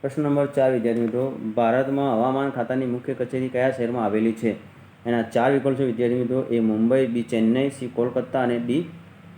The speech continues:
દિલ્હી. હવે એનો સાચો જવાબ છે વિદ્યાર્થી મિત્રો, એના ચાર વિકલ્પો છે, એમાં મુંબઈ, અ, ચેન્નઈ, કોલકાતા અને દિલ્હી. એમાં સાચો જવાબ છે વિદ્યાર્થી મિત્રો, ડી દિલ્હી.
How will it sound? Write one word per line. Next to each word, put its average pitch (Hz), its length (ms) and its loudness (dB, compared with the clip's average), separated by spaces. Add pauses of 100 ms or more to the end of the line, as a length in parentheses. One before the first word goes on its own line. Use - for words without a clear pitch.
દિલ્હી. 123 400 4 (340)
હવે 117 100 0
એનો 120 200 0 (220)
સાચો 117 260 -2
જવાબ 123 300 2
છે 131 80 0
વિદ્યાર્થી 123 480 -2
મિત્રો, 123 520 0 (260)
એના 123 100 0
ચાર 135 240 4
વિકલ્પો 120 340 0
છે, 120 100 -2
એમાં 113 240 0
મુંબઈ, 117 420 2
અ, - 680 -6 (200)
ચેન્નઈ, 123 340 0
કોલકાતા 127 400 -2
અને 123 80 0
દિલ્હી. 123 240 2
એમાં 117 300 -4
સાચો 113 260 -4
જવાબ 123 220 2
છે 131 120 -2
વિદ્યાર્થી 120 340 -2
મિત્રો, 120 300 0
ડી 127 420 2 (360)
દિલ્હી. 127 360 4